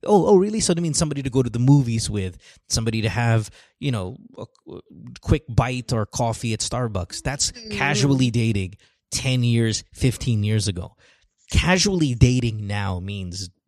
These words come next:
Speaker 1: just down a fuck. Like, "I'm just looking for a fuck buddy." Okay, that's what that means in the common, in the, in the, in the current times, right? And, "I'm not looking for anything serious." Those two phrases, you wanna stay away from those phrases. Um, what are some
Speaker 2: Well,
Speaker 1: phrases
Speaker 2: uh,
Speaker 1: you wanna use?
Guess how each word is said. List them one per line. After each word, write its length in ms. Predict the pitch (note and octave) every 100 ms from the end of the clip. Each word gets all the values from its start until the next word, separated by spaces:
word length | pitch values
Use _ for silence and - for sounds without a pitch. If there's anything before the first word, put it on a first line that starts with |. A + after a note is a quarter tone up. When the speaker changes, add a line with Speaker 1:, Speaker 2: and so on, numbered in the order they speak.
| G#2+
Speaker 1:
just 500 | A2 B2 B2 - -
down 260 | A2+ G#2+
a 60 | G2
fuck. 300 | - F2 -
Like, 180 | G#2+ -
"I'm 80 | A2+
just 140 | G#2
looking 180 | B2+ C3
for 100 | A2
a 40 |
fuck 280 | F#2+ A2+ G2
buddy." 360 | F#2+ - - _ _ _ -
Okay, 280 | A2+ G2 G#2+
that's 180 | A2+ -
what 140 | A2
that 160 | G2 G2
means 360 | G#2 G2 A#2 - _ _
in 160 | - A#2+
the 60 | G#2+
common, 520 | - A#2 A2 G#2 -
in 100 | -
the, 80 | A#2+
in 160 | G2+ B2
the, 120 | B2 _ -
in 100 | D3
the 40 |
current 500 | C3 - C#3+ B2+ G#2+ - _ -
times, 460 | B2 A2 F2+ F#2
right? 300 | D#2+ A2 B2 - _ _ _ _ - - _
And, 240 | D3 C#3+ B2 - -
"I'm 140 | C#3
not 160 | D3+ C#3+
looking 200 | D3 D#3+
for 100 | C#3
anything 340 | C3+ C3 A2
serious." 500 | - C3 G#2+ E2+ - - -
Those 260 | C#3 F3+ -
two 180 | -
phrases, 400 | F#3+ - C#3 G2+
you 80 | F#2+
wanna 120 | C3 D3+
stay 200 | - A#2+
away 180 | G#2 G#2
from 160 | -
those 160 | E2+ E2
phrases. 480 | E2+ D#2+ - - - _ _ _ _ _ _ _ _ _ _ _ -
Um, 380 | C3+ B2+ G#2+ G2+
what 140 | E3
are 40 | E3
some 120 | F#3
Speaker 2:
Well, 160 | F3+
Speaker 1:
phrases 200 | E3 D3 A#2
Speaker 2:
uh, 20 |
Speaker 1:
you 80 | A#2
wanna 260 | C#3 G3
use? 460 | A#2 G2 F2 -